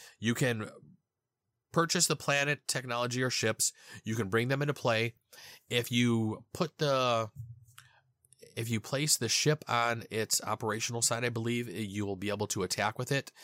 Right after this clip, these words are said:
The technology side of the operational cards, I believe, will let you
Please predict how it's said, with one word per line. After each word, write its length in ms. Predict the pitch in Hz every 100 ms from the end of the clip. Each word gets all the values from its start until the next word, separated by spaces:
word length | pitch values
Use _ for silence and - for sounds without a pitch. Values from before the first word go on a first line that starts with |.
| - - - - -
The 100 | 107
technology 680 | - 117 107 113 127 131 135
side 300 | - 135 143
of 80 | 123
the 120 | 123
operational 480 | 120 127 131 139 131
cards, 440 | - 135 143 139
I 140 | 123
believe, 560 | 123 117 113 120 123 117
will 580 | - 113 110 - 110 101
let 240 | 110 92
you 520 | 101 107 107 104 98